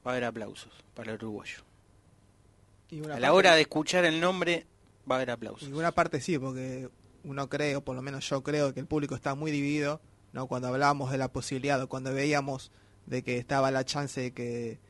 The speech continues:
Speaker 2: de que venga, de que regrese al club, mucha gente decía uruguayo, uruguayo, y otra gente decía que no, que, que esto, que lo otro, así que, eh, va a estar muy dividido.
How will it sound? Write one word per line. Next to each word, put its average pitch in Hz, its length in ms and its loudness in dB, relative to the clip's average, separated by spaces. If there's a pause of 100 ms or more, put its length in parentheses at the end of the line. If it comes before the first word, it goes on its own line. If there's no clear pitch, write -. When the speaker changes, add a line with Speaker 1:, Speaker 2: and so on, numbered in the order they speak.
(240)
Speaker 2:
de 120 100 -10
que 120 140 -4
venga, 131 460 -2 (520)
de - 100 -6
que 127 120 -4
regrese 139 360 0
al 139 80 0
club, 160 280 2 (260)
mucha 131 220 -4
gente 143 380 -2
decía 127 320 -4
uruguayo, 139 360 0
uruguayo, 151 400 2
y 135 60 2
otra 135 200 -2
gente 156 320 -4
decía 131 340 -8
que 131 140 -8
no, 147 320 -2
que, 131 640 -10
que - 100 -12
esto, 131 160 -6
que 123 100 -6
lo 135 100 -2
otro, 139 200 -2
así 131 180 -8
que, 131 260 -6 (300)
eh, 120 160 -6
va 127 120 -6
a 127 40 -6
estar 139 220 -4
muy 143 140 -6
dividido. 135 460 -2